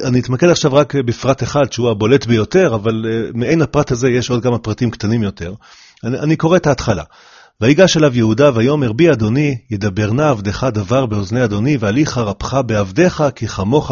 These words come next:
כפרעה." אדוני שאל את עבדיו לאמור, היש לכם אב או אח?" יהודה פותח את הסיפור בשאלת יוסף אותם,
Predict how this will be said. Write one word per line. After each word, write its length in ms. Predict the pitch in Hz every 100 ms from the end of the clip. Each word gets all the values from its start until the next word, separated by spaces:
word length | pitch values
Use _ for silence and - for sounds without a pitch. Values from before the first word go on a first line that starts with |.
| 117
כפרעה." 440 | 107 - 101 98 92 _ _ - - - - -
אדוני 340 | 117 180 247
שאל 320 | - 123 170
את 120 | 175 135
עבדיו 420 | 110 104 147 135
לאמור, 580 | 120 110 139 175 156 - _ _ _ -
היש 400 | 110 185 190 143
לכם 360 | 113 135 143
אב 360 | 123 139 151 135 - 117
או 240 | 113 92
אח?" 360 | 82 - - _ _ _ _ _ _ - _ _
יהודה 200 | 156 226
פותח 340 | 202 170 226 196
את 80 |
הסיפור 680 | 160 - 117 - 143 190 185 110
בשאלת 760 | 107 - 117 110 170 208 -
יוסף 420 | 123 113 - 185 139
אותם, 400 | - 214 226